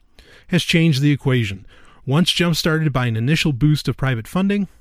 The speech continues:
they say a fledgling space resource economy will become self-sustaining. If so, scientists are among those who could stand to gain by hitching low-cost rides for their instruments on the wave of survey craft and moon landers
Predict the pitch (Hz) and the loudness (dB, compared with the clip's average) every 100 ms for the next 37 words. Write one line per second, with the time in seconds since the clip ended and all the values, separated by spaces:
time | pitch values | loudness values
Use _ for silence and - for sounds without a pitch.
0 | _ 131 131 - 147 135 117 - 180 180 | _ -4 -4 0 0 0 -4 -2 0 2
1 | 190 185 156 - 147 - 131 120 123 110 | 2 2 0 -2 -2 0 -4 -4 -4 -6
2 | - 120 135 113 101 98 - - - - | -6 -4 -2 -2 -4 -10 -16 -20 -20 -6
3 | 123 117 113 123 110 - 104 - 139 - | -4 -2 0 0 0 -4 -4 -4 -4 0
4 | 208 147 110 _ _ _ _ - 123 - | 0 0 -4 _ _ _ _ -8 -4 0
5 | 190 202 202 185 180 165 156 156 143 131 | 0 2 0 0 0 0 0 0 0 0
6 | 147 151 143 139 135 - - _ _ - | 0 2 2 0 -2 -6 -18 _ _ 2
7 | 143 143 127 - 139 135 - 127 123 113 | 4 4 2 0 0 0 -2 -2 -2 0
8 | 113 110 98 - - - - 117 117 113 | 0 -2 -4 -10 -20 -20 -6 -2 0 2
9 | 151 - 135 120 113 165 - 180 170 - | 2 2 2 2 2 0 0 -2 0 -2
10 | 151 160 147 - 127 113 165 - 175 175 | 0 0 -2 -2 -2 0 0 0 -2 -2
11 | 170 120 104 107 143 147 135 104 - 175 | -2 -4 -4 0 2 2 2 -2 -2 -2
12 | 180 175 - 170 170 - 117 107 147 202 | 0 -2 -2 -2 -2 -2 -4 0 2 4
13 | 156 120 113 123 127 | 2 0 -2 -2 -4